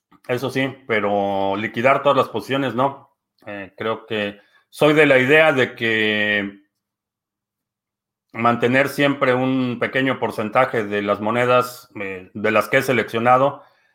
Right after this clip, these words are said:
es una buena idea. A lo mejor el precio se dispara en diez años o, o la, la inflación rebasa y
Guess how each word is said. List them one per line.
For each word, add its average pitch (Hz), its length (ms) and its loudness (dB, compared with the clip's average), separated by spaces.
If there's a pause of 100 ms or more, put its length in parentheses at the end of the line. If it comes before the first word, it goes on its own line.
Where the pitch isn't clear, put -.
(120)
es - 100 -20
una 127 160 4
buena 135 240 4
idea. 208 160 6
A - 20 2
lo 123 140 2
mejor 131 360 2 (140)
el 110 180 -8
precio 131 320 0
se 117 120 -6
dispara 120 540 2
en 101 200 -8
diez 123 240 -4
años 135 460 -2
o, 95 220 -8
o 107 100 -6
la, 95 300 -6
la 101 120 -8
inflación 110 520 0
rebasa 120 520 4
y 98 260 -6